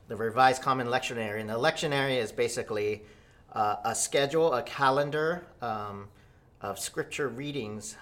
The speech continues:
um, that a lot of churches follow, um, during the, the year, during the church calendar. And so for Advent, uh, the season of Advent, we're gonna follow, uh, the scriptures in the lectionary.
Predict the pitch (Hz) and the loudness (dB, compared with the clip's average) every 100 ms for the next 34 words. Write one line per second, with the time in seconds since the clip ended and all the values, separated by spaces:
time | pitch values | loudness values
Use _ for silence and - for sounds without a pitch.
0 | - 104 98 95 95 98 92 95 101 107 | -14 -10 -8 -10 -8 -6 -6 -4 -4 -4
1 | 104 - - 117 - 92 - - 131 113 | -4 -8 -8 -8 -6 -8 -8 -4 0 0
2 | 98 113 - - - - 101 98 92 113 | -2 -6 -10 -20 -20 -14 -10 -8 -6 -6
3 | 104 101 98 95 92 - 101 98 92 113 | -4 -6 -6 -8 -10 -18 -12 -10 -8 -4
4 | 104 104 101 101 92 - 160 - - 127 | -4 -4 -6 -8 -10 -8 -8 -10 -12 -10
5 | 120 98 90 90 - - - - - 123 | -8 -8 -8 -8 -10 -20 -20 -20 -12 -6
6 | 131 123 123 - 151 165 127 120 131 - | -2 0 -2 6 8 8 6 -4 -4 -10
7 | - - 107 101 107 - 113 113 107 120 | -10 -6 -6 -6 -8 -10 -10 -8 -6 0
8 | 127 123 117 120 113 110 - 123 127 110 | 0 0 -4 -6 -6 -6 -4 0 0 0
9 | 110 98 - - - - - - 101 98 | -6 -10 -18 -20 -20 -20 -14 -6 -4 -4
10 | 98 104 - 120 - 110 104 - 104 98 | -6 -8 -8 -10 -6 -6 -6 -8 -8 -6
11 | 98 - 92 90 87 95 | -6 -6 -10 -10 -10 -14